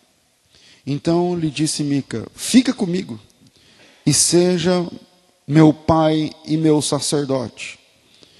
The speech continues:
E a cada ano te darei dez moedas de prata, além de vestuário e também sustento."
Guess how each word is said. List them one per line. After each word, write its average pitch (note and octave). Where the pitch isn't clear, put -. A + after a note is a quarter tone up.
E C#3+
a C#3+
cada G#3
ano G#3
te G3
darei D3+
dez F3
moedas D#3
de C3
prata, C3+
além C#3
de C3+
vestuário C3+
e C#3+
também C3+
sustento." -